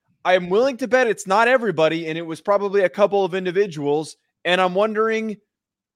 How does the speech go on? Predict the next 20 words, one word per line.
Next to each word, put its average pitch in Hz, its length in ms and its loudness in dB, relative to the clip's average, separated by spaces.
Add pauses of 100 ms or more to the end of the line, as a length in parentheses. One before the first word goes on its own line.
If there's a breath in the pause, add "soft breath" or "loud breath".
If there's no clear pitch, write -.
(300)
are 139 120 -2
those 196 280 0
people 220 360 -2
really 180 360 -4
connected 208 520 -8
to 196 100 -18
the 165 100 -10
sport, 254 600 -4
or 190 180 2
are 190 60 0
those 202 320 -2
some 202 160 -8
of 190 60 -6
the 190 120 -10
individuals 180 500 -6
on 175 120 -4
the 165 80 -8
playoff 220 360 2
committee 156 360 -4
that 160 260 0